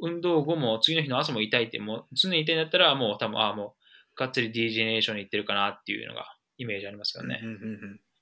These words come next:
Speaker 1: なんか、ディスリペアなりかけの時は、な-、運動中は痛くないけど、なんか、どっちかというと、この運動後、次の日が痛いみたいなイメージ。
Speaker 2: うん。
Speaker 1: かな。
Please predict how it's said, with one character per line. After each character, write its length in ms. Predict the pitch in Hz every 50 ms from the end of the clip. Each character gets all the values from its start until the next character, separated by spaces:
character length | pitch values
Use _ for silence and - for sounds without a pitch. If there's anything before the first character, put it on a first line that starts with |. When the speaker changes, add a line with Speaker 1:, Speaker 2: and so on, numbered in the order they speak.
| _ _ _ _ _ _ _ _ _ _
Speaker 1:
な 100 | - 151
ん 20 | 143
か、 80 | 127
デ 100 | 117 143
ィ 20 | 151
ス 160 | 156 - 214
リ 160 | 208 220 220
ペ 140 | 208 220 208
ア 60 | 175
な 100 | 139 135
り 140 | 151 175 180
か 140 | - 185 185
け 100 | 190 190
の 80 | 185
時 260 | 180 202 202 196 - 214
は、 120 | 208 202
な-、 120 | 185 175 165
運 200 | 160 170 185 190
動 180 | 196 208 202
中 140 | 196 - 196
は 100 | 196 190
痛 140 | 190 190 185
く 80 | 175 160
な 120 | 156 160
い 80 | 160 156
け 80 | 165
ど、 120 | 156 160 151
な 100 | 135 127
ん 40 |
か、 220 | 131 117 107 107 110
ど 120 | - 143
っ 20 | 151
ち 80 | -
か 100 | - 165
と 60 | 156
い 60 | 160 156
う 20 |
と、 100 | 160 156
こ 100 | 156 147
の 100 | 143 143
運 100 | 139 135
動 240 | 131 127 127 123 113
後、 180 | 120 156 156 _
次 160 | - 160 160
の 80 | 147 131
日 100 | 123 113
が 80 | 107 98
痛 220 | 98 - - 95
い 40 | 95
み 40 | 98
た 120 | - 113
い 20 | 110
な 80 | 104
イ 80 | 101 98
メ 80 | 98 110
ー 40 |
ジ。 220 | 113 - - - - _ _ _ _ _ _ _ _ _ _
Speaker 2:
う 60 | 110
ん。 260 | 107 110 110 107 101 - _ _ _ _ - - _ _ _ _ _ _ _ _ _ _ _ _ _ _ -
Speaker 1:
か 60 | -
な。 480 | 123 127 143 156 160 160 160 160 160 156